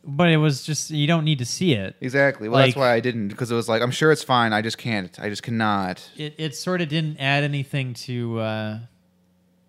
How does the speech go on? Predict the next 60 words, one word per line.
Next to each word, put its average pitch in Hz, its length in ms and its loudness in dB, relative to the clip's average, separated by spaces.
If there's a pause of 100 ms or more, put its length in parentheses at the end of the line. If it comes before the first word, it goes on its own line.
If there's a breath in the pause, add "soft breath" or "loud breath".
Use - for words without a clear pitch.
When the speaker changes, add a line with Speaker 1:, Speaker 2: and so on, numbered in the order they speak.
(120)
Speaker 1:
you 131 120 -8
know, 117 100 -2
it 123 120 -2
didn't 151 200 2
have 151 200 4
its 131 160 -4
finger 143 360 0
on 127 140 0
the 117 60 -4
pulse, 107 480 -2
I 127 140 -6
suppose, 101 720 -6
right? 123 320 0
Speaker 2:
Mm. 110 80 -16
Speaker 1:
Like, 131 360 -2 (840)
that's 151 180 0
the 135 80 -8
thing, 120 280 -2
is, 113 120 -6
like, 120 160 -2
there's 151 140 0
a 151 40 0
lot 143 200 4
of 135 60 0
great 131 200 2
movies, 127 380 -2
but 110 240 -4
it's 120 180 -10
all 127 140 2
about 117 280 -2
timing 120 500 -4
also, 110 760 -2 (160 soft breath)
Speaker 2:
Mm-hmm. 123 200 -2 (160)
Speaker 1:
where 139 120 -2
you 135 80 0
gotta 120 180 -2
be 120 180 -4
like, 113 260 -4
"Well, 214 320 0
you 233 80 -6
know, 185 400 -2 (120)
is 131 220 -4
the 151 80 -8
culture 170 420 -2
into 165 220 0
this? 220 400 -4
Where 151 240 2
is 175 160 -2
the 175 60 -14
cu-, - 140 -10
where 165 180 -2
is 165 80 -2
our 180 100 0
culture 156 380 0
at 123 160 2
right 117 200 0
now?" 107 280 -2
Like, 110 180 -4
you 151 100 -4
know, 131 260 0